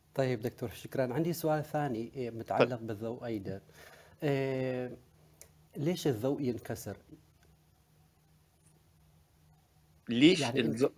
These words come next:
Speaker 1: انك-، انك-، انكسار الضوء، يعني من ينتقل من وسط إلى وسط آخر أكثر كث-، كثافة، يعني
Speaker 2: أها.
Speaker 1: اخت-، اختلاف بالميديم يحدث انكسار في الض-، في الإشعاع الضوئي. ما
Speaker 2: آه.
Speaker 1: السبب؟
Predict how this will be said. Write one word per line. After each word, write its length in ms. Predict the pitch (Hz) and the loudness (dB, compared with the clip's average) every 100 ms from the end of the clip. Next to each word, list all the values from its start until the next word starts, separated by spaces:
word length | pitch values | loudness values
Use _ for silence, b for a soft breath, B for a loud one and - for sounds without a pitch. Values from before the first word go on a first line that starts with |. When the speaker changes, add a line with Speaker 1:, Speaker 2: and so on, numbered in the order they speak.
| - | -6
Speaker 1:
انك-، 300 | 139 - - | -8 -6 -4
انك-، 160 | - 151 | -2 -2
انكسار 440 | - 147 160 165 | -4 -2 2 2
الضوء، 340 | 123 131 127 - - - - - | 4 2 2 -4 -20 -20 -14 -6
يعني 320 | 117 110 120 | -4 -2 0
من 140 | 143 | 2
ينتقل 520 | 156 147 151 - 123 | 2 2 -4 -2 0
من 120 | 135 147 | 2 2
وسط 380 | 147 143 151 147 - | 0 0 -4 -4 -8
إلى 140 | 120 | -4
وسط 360 | 120 139 127 123 | -2 -2 -4 -8
آخر 280 | - 135 135 | -4 -6 -4
أكثر 380 | 131 151 - 139 | -6 -8 -6 -8
كث-، 540 | - 131 - 123 - | -6 -8 -8 -16 -14
كثافة، 560 | - 120 123 117 165 190 b b | -12 -8 -6 -4 -6 -10 b b
يعني 160 | 143 143 | 0 12
Speaker 2:
أها. 60 | 123 | 12
Speaker 1:
اخت-، 280 | 123 160 151 | 12 4 -4
اختلاف 540 | - 143 139 160 170 | -6 -4 2 2 4
بالميديم 640 | 143 127 127 117 143 175 170 b b b b | 2 2 0 2 0 0 -6 b b b b
يحدث 500 | 135 139 151 165 - | -2 0 -4 -4 -6
انكسار 440 | 123 139 - 147 | -4 -4 -2 -4
في 140 | - 139 | -2 -4
الض-، 420 | 110 120 123 110 | -4 -6 -8 -6
في 80 | 123 | -2
الإشعاع 760 | 113 107 101 101 - - 120 | 0 0 -4 -6 -8 -6 -4
الضوئي. 460 | 131 107 127 107 90 - B B B B B - | -2 -2 -4 -6 -10 -12 B B B B B 12
ما 80 | |
Speaker 2:
آه. 360 | 220 233 208 151 | 12 12 12 12
Speaker 1:
السبب؟ 140 | 110 | 10